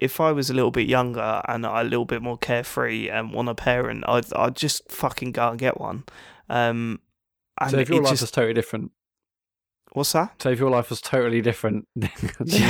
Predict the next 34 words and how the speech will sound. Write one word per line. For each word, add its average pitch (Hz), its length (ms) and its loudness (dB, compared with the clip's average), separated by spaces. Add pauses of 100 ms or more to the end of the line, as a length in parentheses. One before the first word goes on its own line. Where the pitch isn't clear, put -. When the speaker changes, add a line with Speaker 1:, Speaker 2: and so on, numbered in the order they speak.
Speaker 2:
absolutely 240 280 4
Speaker 1:
Yeah, 143 100 6
Speaker 2:
get - 140 2
one. - 20 -10
Speaker 1:
well, 180 80 4
you 220 160 4
know 247 120 4
what 139 80 2
I 131 40 0
mean. 131 140 4
Like, 135 200 4
if 165 120 0
I, 196 40 6
Speaker 2:
<laughs> 190 60 4
Yeah, - 80 4
Speaker 1:
if - 120 6
Speaker 2:
yeah. - 100 2
Speaker 1:
I - 40 -4
was 180 100 -6
a 180 40 -2
little 185 120 2
bit 180 100 4
younger, 190 400 2
if - 140 -8
before 156 420 2
Harry 165 240 2
come 123 200 -4
along, 113 280 -6
I'd, 123 200 -2
I 117 100 0
mean, 131 240 -2
I'd 131 160 0
have 135 200 0
one 139 260 -6